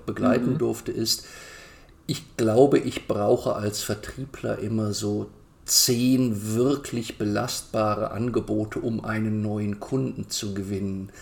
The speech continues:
Speaker 2: Mhm.
Speaker 1: Ähm, und dazu stehe ich, das mache ich jetzt seit, ja, circa fünfzehn Jahren professionell. Das ist eine Kennzahl, die zieht sich immer durch in meinem vertrieblichen
Speaker 2: Mhm.
Speaker 1: Leben.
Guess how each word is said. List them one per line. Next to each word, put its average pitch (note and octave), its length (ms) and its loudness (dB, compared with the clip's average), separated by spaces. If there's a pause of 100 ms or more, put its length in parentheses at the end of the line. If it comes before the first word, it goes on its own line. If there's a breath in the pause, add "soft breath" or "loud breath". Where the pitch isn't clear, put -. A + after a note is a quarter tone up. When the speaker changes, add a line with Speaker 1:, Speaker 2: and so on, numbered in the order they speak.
(200 loud breath)
Speaker 2:
Mhm. A2 280 -6
Speaker 1:
Ähm, G2 280 -2
und G2+ 340 -4 (840)
dazu A#2 300 2
stehe B2+ 340 6
ich, E3 220 2
das - 320 -4
mache A2+ 240 -2
ich - 80 -10
jetzt G#2+ 160 2
seit, G#2+ 280 -2
ja, A2 360 0
circa A#2+ 260 -2
fünfzehn A2 640 0
Jahren A2 340 -2
professionell. A2+ 960 -2 (420 loud breath)
Das - 180 0
ist - 340 0
eine A2+ 220 2
Kennzahl, A#2 520 2
die G#2+ 140 -4
zieht - 240 -2
sich - 260 -2
immer A2+ 160 2
durch A#2 480 4
in C#3 140 -2
meinem C3 240 0
vertrieblichen C#3 720 -6
Speaker 2:
Mhm. A#2 40 -2
Speaker 1:
Leben. B2 380 2